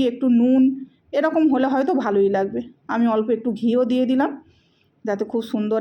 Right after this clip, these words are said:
একটা স্মেল আসে এর থেকে। আর গরম মশলার গুঁড়োটা দিয়েছি, তার তো একটা সুন্দর গন্ধ আসবেই। দিয়ে হালকা হাতে খুব সুন্দর করে আমি নাড়াচাড়া করে নেবো। দেখুন কত সুন্দর হয়ে গেছে,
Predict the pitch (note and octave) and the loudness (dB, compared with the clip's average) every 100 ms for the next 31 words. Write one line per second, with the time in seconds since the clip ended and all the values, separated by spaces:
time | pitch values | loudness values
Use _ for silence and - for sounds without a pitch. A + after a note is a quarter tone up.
0 | A3 A3 A3 A3 G#3 G#3+ A3 G#3 D4+ E4+ | -2 -4 -6 -4 -4 -2 -2 -2 -4 -6
1 | E4 G3 - B3+ C4+ A#4 - _ _ _ | -4 -6 -4 -4 -2 -6 -8 _ _ _
2 | _ _ _ F#3 G3 G3+ G#3+ G#3+ G#3+ G#3 | _ _ _ -6 -4 -2 -2 0 -2 -2
3 | A3 G#3 A3 G#3+ A3 A3 G#3+ A3+ G3+ G3 | -4 -2 -2 -2 -2 -2 -2 -2 -4 -4
4 | G#3+ G3+ G#3+ - G#3 G3+ G3 G3 G3+ G#3+ | -4 -4 -6 -4 -4 -2 -2 -2 -2 -2
5 | G3 G3+ G#3+ B3 C#4+ - _ _ - A#3 | -4 -4 -2 -2 -4 -14 _ _ -10 -2
6 | C#4+ D4+ G#3 G#3 C4 B3+ A3+ - D4+ F#4+ | -2 -2 -4 -4 -2 -4 -4 -4 -4 -4
7 | C4+ C4 A#3+ G3+ A3 A3+ B3+ F4+ C5+ - | -6 -4 -2 0 0 0 0 -2 -4 -10
8 | _ _ _ B3 F4+ G3+ F3 F#3 F3+ F#3 | _ _ _ -2 0 0 -2 -4 -4 -4
9 | F#3+ F#3+ G#3 - - G3 G#3+ G3+ G#3+ A3 | -4 -4 -6 -10 -8 -8 -6 -6 -4 -4
10 | A3 G#3 G#3+ A3+ A#3+ A#3+ B3 | -4 -4 -2 0 0 0 -2